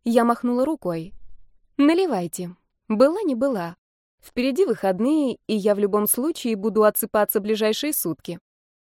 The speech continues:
Девочки чертили на дверях руну и шептали заклинания, дабы сделать нашу комнату звуконепроницаемой. После чего в комнате загремела весёлая музыка, и часть ребят начала танцевать. Мне танцевать не хотелось.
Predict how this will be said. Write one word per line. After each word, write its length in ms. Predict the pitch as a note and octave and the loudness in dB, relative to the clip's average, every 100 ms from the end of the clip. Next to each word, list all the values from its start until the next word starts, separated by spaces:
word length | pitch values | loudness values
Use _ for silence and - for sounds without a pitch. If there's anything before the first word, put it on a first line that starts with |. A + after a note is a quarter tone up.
| _ _ _ _ _ _ - | _ _ _ _ _ _ -8
Девочки 520 | F3+ F#3 F3+ - F#3 | 2 4 4 0 -6
чертили 400 | - E3+ F#3 F3+ | -6 -6 -4 -4
на 100 | F3 | -4
дверях 400 | E3 F3+ F3 - | -2 2 2 0
руну 420 | B3 C#4+ A3+ G#3 - | -2 0 0 -2 -4
и 80 | G3+ | -6
шептали 480 | - F#3+ G3 F#3+ | -6 -2 0 2
заклинания, 800 | F#3+ F#3 G3 F#3+ G3 C4+ C4 A3 | 2 0 -2 -2 0 -2 0 -2
дабы 300 | G3 G#3 F#3 | 0 -2 -2
сделать 360 | G3+ F3+ G3+ G3+ | -4 0 0 0
нашу 240 | G#3 G3 G#3+ | -2 -4 -4
комнату 440 | G3 G3+ F#3+ G3+ | -2 -2 -2 -4
звуконепроницаемой. 1200 | F3+ F#3+ F#3+ G#3 G#3+ A3 B3+ - E3+ D#3+ D#3+ E3 _ _ _ _ _ _ _ _ | -4 -4 -2 -2 0 0 -2 -4 -4 -6 -8 -12 _ _ _ _ _ _ _ _
После 260 | G3+ G3 G3 | -4 -4 -4
чего 280 | - A3+ | -6 -6
в 80 | F4 | -6
комнате 420 | - F#3+ F#3 - | -4 -2 -2 -4
загремела 540 | F3+ F3+ F3 F#3 F3+ F3+ | -4 -4 -2 0 2 0
весёлая 480 | F3+ - F3+ F3+ F#3 | 0 -2 2 2 2
музыка, 500 | B3+ C#4 B3+ G#3+ G#3 _ | 0 -2 -2 -4 -6 _
и 140 | - G#3 | -6 -2
часть 320 | - G#3 - | 0 0 -2
ребят 320 | G#3 F#3 D4 - | -4 -2 -2 -2
начала 380 | A3 - A3 | -4 -2 0
танцевать. 680 | G#3+ A3+ A3+ D4 F#3+ D#3+ - - _ _ _ _ _ _ | 0 -2 -4 -4 -4 -8 -12 -20 _ _ _ _ _ _
Мне 300 | G#3 A#3+ F4+ | 2 2 2
танцевать 480 | - B3+ A#3+ A#3+ B3+ | 0 -2 -2 -2 -2
не 80 | |
хотелось. 680 | B3+ D4+ - E3+ D#3+ D#3+ - | -2 -4 -4 -8 -8 -12 -14